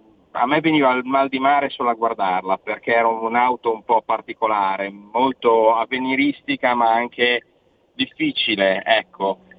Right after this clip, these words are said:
E andavamo in montagna con tutte quelle curve, io stavo malissimo.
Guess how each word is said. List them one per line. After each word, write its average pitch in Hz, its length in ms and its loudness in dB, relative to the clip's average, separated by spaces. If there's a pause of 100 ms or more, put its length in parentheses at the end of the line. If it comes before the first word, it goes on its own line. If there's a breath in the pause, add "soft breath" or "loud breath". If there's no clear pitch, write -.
(120)
E 113 1040 0
andavamo 127 460 2
in 131 80 -4
montagna 143 560 2
con 120 140 -6
tutte 123 240 -8
quelle 123 260 0
curve, 110 400 -2
io 101 140 -2
stavo 98 300 0
malissimo. 98 640 -6